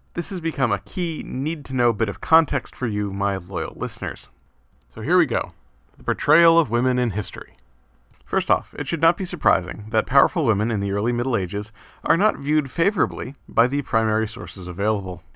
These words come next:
These sources are notoriously written by church clerics, and most specifically by members of early monastic orders. Though the attitude of the classical and medieval church towards women is one of far more complexity than most commentators allow,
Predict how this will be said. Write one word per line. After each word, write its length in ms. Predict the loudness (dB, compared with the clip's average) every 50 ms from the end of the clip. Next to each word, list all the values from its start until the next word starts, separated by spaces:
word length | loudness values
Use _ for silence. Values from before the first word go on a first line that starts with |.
| -6
These 160 | -2 -2 -2 2
sources 460 | 4 4 4 4 2 -6 -8 -4 -2
are 160 | 0 0 0
notoriously 640 | 0 -4 -4 0 4 4 4 4 2 0 -2 -4 -4
written 340 | -2 -2 -4 -4 -4 -4 0
by 160 | 0 0 0
church 320 | 0 -4 -6 -6 -6 -6 -2
clerics, 520 | 2 4 4 4 4 0 -6 -16 -18 -18 -20 -20 -20 -20 -16 -6
and 220 | -4 -2 0 2
most 240 | 0 0 -2 -2 -10
specifically 540 | -12 -12 -6 -6 -6 -6 -4 -4 -4 -4 0
by 180 | 0 0 0
members 400 | 0 0 -2 0 0 -2 -2 -2
of 80 | -6 -6
early 240 | -6 -4 -4 -2 -2
monastic 560 | -2 -2 -4 -4 -6 -8 -14 -16 -18 -14 -8
orders. 520 | -2 -2 0 0 0 -2 -2 -6 -10 -16 -18 -20 -20 _ _ _ _ _ _ _ -20 -20 -20 -20 -20 -20 -20 -20 -2
Though 140 | 0 2 2
the 160 | 4 4 6
attitude 420 | 6 4 4 4 -2 -4 -2 -2 -2
of 80 | -2
the 80 | -4 -6
classical 540 | -4 2 2 2 2 2 -2 -4 0 0 0
and 100 | 0 0
medieval 320 | -4 -4 -6 -6 -8 -12
church 380 | -12 -4 -2 -2 0 -2 -4 -10
towards 260 | -4 -2 -2 -2 0
women 340 | 0 0 2 2 2 0 0 -4 -10 -18 -20 -12 -4
is 160 | -4 -4 -2
one 240 | 2 2 2 2 2
of 160 | 0 -2 -2
far 320 | -4 2 4 6 6 8 6
more 160 | 6 2 2
complexity 580 | 2 0 -2 2 2 2 2 0 -6 -6 -4 -4
than 160 | -2 -2 0
most 220 | 0 0 -2 -2
commentators 600 | 2 2 2 2 2 -2 -2 -4 -4 -4 -6 -6
allow, 420 | -4 4 6 6 8 6 6 2